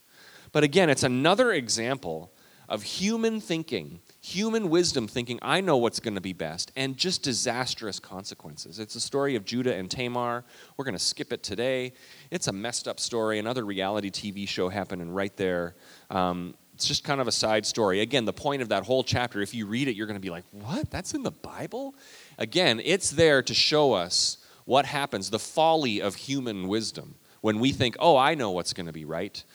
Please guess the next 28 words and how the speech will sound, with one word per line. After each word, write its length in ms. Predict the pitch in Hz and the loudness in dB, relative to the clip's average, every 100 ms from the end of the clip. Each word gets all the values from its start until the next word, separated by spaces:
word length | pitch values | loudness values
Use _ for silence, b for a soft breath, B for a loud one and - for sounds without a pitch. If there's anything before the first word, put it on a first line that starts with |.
| b | b
let's 220 | 101 95 | -6 -4
do 80 | - | -2
that." 160 | 98 85 | -2 -2
So 100 | 117 | 0
that's 220 | 156 - | 0 0
what 80 | 127 | -4
chapter 300 | - 101 87 | -4 -8 -8
thirty-eight's 500 | - 95 90 80 - | -8 -6 -4 -6 -8
about. 240 | 71 69 | -10 -8
So 140 | - 120 | 0 2
we 120 | 185 | 4
pick 220 | - 208 | 4 4
up 160 | 185 165 | 4 6
our 140 | 131 | 2
story 400 | - 147 143 143 | 4 4 6 4
of 60 | 127 | 2
Joseph 640 | 107 95 - 95 - - _ _ _ _ _ _ _ - | 0 0 0 -4 -8 -18 _ _ _ _ _ _ _ -12
in 100 | 95 | -8
chapter 320 | 87 98 92 | -2 -2 -2
thirty-nine. 560 | 85 104 98 90 76 76 - b b b _ _ _ _ _ _ _ _ _ _ _ _ _ _ _ _ _ _ _ _ - B B B | -4 -2 -2 -4 -6 -8 -14 b b b _ _ _ _ _ _ _ _ _ _ _ _ _ _ _ _ _ _ _ _ -20 B B B
His 120 | 104 | 2
brothers 520 | 113 139 156 143 - - _ _ | 6 8 8 4 0 -6 _ _
have 100 | - | -16
thrown 300 | - 135 151 | 0 2 2
him 80 | 147 | 2
in 80 | |
a 40 | 139 | -2
pit. 380 | - 98 95 | -2 -2 -2